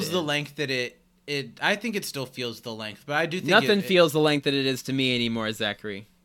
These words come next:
Speaker 1: I think it fills the time with that length a little better,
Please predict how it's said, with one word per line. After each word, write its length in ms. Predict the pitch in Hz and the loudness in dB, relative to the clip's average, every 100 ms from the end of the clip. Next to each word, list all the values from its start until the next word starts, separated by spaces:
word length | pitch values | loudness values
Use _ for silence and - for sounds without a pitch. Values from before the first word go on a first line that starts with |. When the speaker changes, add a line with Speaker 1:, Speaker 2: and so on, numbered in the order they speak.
| _ _ _ _ _ - - - | _ _ _ _ _ -20 -12 -2
Speaker 1:
I 120 | 170 | 0
think 240 | 202 220 | 2 0
it 160 | 220 160 | 0 -4
fills 840 | - - 196 185 156 131 127 120 - | -4 2 4 4 2 -2 -4 -8 -8
the 100 | 127 | -10
time 480 | - 143 135 117 110 | -4 0 0 0 -2
with 160 | 107 | -4
that 200 | 117 107 | -2 -2
length 320 | 117 110 95 107 | -2 -6 -6 -12
a 40 | |
little 200 | 104 98 | -10 -6
better, 380 | 98 98 85 | -4 -4 -4